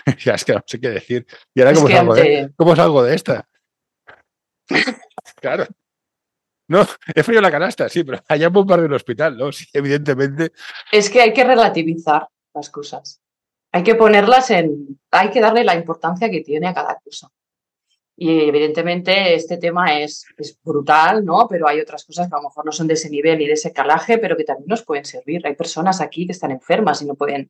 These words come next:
Speaker 2: jugar a básquet, por ejemplo, ¿no? Da gracias de poder jugar, da gracias de, de estar sano, de,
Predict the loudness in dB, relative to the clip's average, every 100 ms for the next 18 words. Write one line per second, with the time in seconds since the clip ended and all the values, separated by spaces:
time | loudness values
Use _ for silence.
0 | _ -8 0 0 0 -2 -4 -4 _ _
1 | _ -10 -8 -2 -2 0 -2 -2 -6 _
2 | _ _ _ _ 2 4 2 0 -2 -2
3 | -4 -6 -6 -6 -8 0 0 0 -2 -2
4 | -2 -8 -8 -12 _ _ _ _ -12 -4
5 | -2 0 0 2 2 2 0 -4 -10